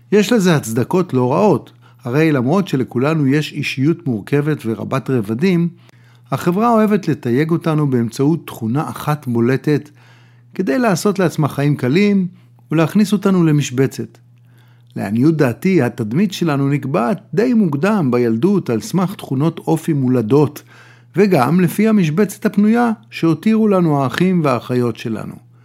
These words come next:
אם יש לך אח מפונק, פחדן, שמיילל בכל הזדמנות, וההורים מאפשרים לו להמשיך להיות כזה, יש סיכוי שאתה, שהגעת אחריו, תתמקם במשבצת הפנויה של החזק, הקשוח.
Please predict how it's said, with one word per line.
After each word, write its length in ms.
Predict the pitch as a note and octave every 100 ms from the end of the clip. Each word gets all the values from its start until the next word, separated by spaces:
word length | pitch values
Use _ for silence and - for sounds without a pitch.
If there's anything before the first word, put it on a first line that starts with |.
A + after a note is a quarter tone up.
| _ - - -
אם 100 | G3 A#3+
יש 200 | G3+ F#3+
לך 140 | D3 D3+
אח 280 | F#3+ E3+
מפונק, 640 | D#3 C3+ - C3+ D#3+ F3+ - -
פחדן, 600 | A#2+ - A#2+ E3 E3+ C3
שמיילל 640 | - A#2+ A#2+ B2 C3 F3
בכל 320 | D3 B2+ D#3+
הזדמנות, 600 | D#3+ A#2 A#2+ D3 D#3+ C3+ - - - _
וההורים 460 | B2 A#2+ A#2+ D#3+ F3+
מאפשרים 640 | C#3+ A#2 - B2+ A#2 F3+ F3+
לו 60 |
להמשיך 460 | B2 G#2+ G2+ E3 F3+
להיות 240 | A3+ C4
כזה, 380 | - E3 D#3+ E3 E3 - - _ D#3+
יש 180 | G3
סיכוי 460 | F#3+ A3 G#3 C4 A3+
שאתה, 520 | F3 C3+ A2+ A3 A#3
שהגעת 400 | D3 A#2 C3 D3
אחריו, 520 | G#3+ F3+ A3 B3+ B3+ G#3+ - - - _
תתמקם 580 | - F#3 A3 G#3 C4 B3+
במשבצת 600 | G#3+ F#3+ D3 F#3+ G3+ G3
הפנויה 500 | F#3+ - F3+ G3+ G3+
של 200 | E3+ D3
החזק, 600 | C3 - A#2+ B2+ F#3 -
הקשוח. 760 | C3 - A#2 F#3 F3+ D3+ B2 -